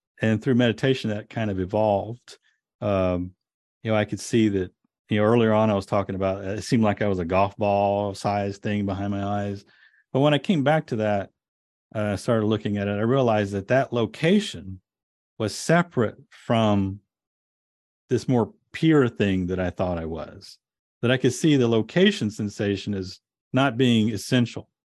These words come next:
to what I thought I was. So then I was looking at what was the remainder of that. What was that thing that I thought it was? And that, that was a very elusive thing for me for a while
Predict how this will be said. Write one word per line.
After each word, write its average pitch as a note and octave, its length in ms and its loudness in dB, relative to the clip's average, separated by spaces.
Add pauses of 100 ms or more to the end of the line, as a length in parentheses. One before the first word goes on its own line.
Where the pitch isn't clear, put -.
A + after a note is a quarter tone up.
(240)
to G#2+ 100 -4
what G2 280 -4 (160)
I G2+ 120 -2
thought F2+ 260 -4
I E2+ 60 -10
was. F2 360 -14 (340)
So A#2+ 160 0
then C#3+ 520 2
I A#2+ 140 2
was A2 200 -4
looking A#2+ 320 0
at G#2 180 -2 (800)
what B2+ 160 0
was G#2+ 140 0
the G#2 200 0
remainder A2+ 520 4
of E2 140 -6
that. E2 200 -12
What C3+ 200 0
was A#2+ 200 2
that G#2+ 260 0 (120)
thing A2+ 220 2
that G2 120 -2
I F#2+ 60 -4
thought G2+ 240 -4
it F2+ 80 -8
was? F#2+ 440 -2 (480)
And A2+ 100 2
that, D3+ 240 2 (500)
that F3+ 160 2
was C#3+ 160 2
a C3 60 2
very C#3 320 4
elusive B2+ 600 2
thing D#3 240 0
for G#2 180 -6
me F2+ 180 -6
for F#2+ 200 -8
a F#2 80 -4
while F2+ 500 -6